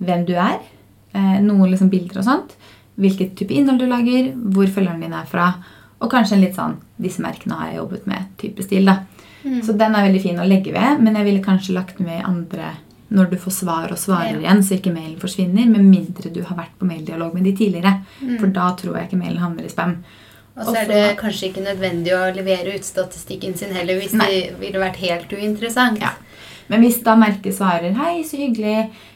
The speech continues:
Speaker 1: vi har veldig lyst til å høre mer, send gjerne over Mediakit og en, et forslag for eksempel."
Speaker 2: Mm.
Speaker 1: Og sånn jeg da ville laget forslag,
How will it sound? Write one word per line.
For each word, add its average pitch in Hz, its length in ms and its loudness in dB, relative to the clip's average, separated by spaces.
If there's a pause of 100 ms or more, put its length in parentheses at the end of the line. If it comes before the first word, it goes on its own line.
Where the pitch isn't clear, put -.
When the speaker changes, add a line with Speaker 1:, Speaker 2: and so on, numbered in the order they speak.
(100)
Speaker 1:
vi 233 80 2
har 226 80 6
veldig 196 200 2
lyst 185 160 -2
til 185 80 -4
å 185 120 4
høre 175 140 -4
mer, 156 280 -4 (100)
send 175 260 -4
gjerne 160 220 -6
over 156 320 -8
Mediakit - 600 -10
og - 360 -6 (380)
en, 175 440 -6
et 190 80 -10
forslag 196 400 -4
for 277 80 -6
eksempel." 277 400 -2 (420)
Speaker 2:
Mm. 247 200 -8
Speaker 1:
Og 202 60 -6
sånn 202 260 4
jeg 185 200 2
da 170 100 0
ville 175 180 -2
laget 214 220 0
forslag, 240 440 -2